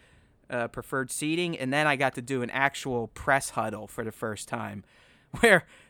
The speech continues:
the voice actors for Rebels were, you know, up at a table, and then you had the, the, the press corps, the media, all sitting there with their cameras and mics, just asking questions. So that was pretty neat.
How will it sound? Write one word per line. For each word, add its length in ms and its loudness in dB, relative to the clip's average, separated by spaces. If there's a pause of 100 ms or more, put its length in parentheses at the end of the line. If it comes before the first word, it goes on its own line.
the 60 -2
voice 360 2
actors 400 4
for 160 -8
Rebels 540 4
were, 180 -2
you 100 -6
know, 140 0
up 220 0
at 120 -4
a 60 -4
table, 640 -4 (480)
and 120 -4
then 120 -2
you 80 -2
had 260 2
the, 420 -4
the, 380 -2
the 140 -4
press 340 2
corps, 320 -2
the 80 -4
media, 540 -2 (420)
all 140 2
sitting 280 -2
there 140 0
with 100 -6
their 60 -8
cameras 560 -2
and 120 -4
mics, 480 0
just 240 -8
asking 360 0
questions. 500 -8
So 120 -6
that 140 0
was 120 -8
pretty 260 -6
neat. 260 -4